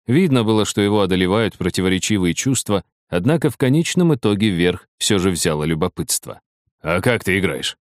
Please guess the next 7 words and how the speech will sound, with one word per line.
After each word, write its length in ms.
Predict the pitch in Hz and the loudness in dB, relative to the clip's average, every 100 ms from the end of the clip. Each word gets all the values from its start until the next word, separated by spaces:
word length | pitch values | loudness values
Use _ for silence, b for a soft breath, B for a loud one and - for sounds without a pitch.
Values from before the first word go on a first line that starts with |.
| _ _ _ _ - | _ _ _ _ -4
«Не 180 | 110 135 | 2 2
знаю. 420 | 107 131 170 - - _ | 2 2 2 -2 -8 _
Мне 260 | - 117 165 | -2 2 2
самому 380 | 170 170 170 196 | 2 2 4 2
кажется, 380 | 175 165 - 160 | 2 2 0 -2
что 160 | - | 0
хорошо, 500 | 147 139 110 92 78 | 0 0 0 -2 -4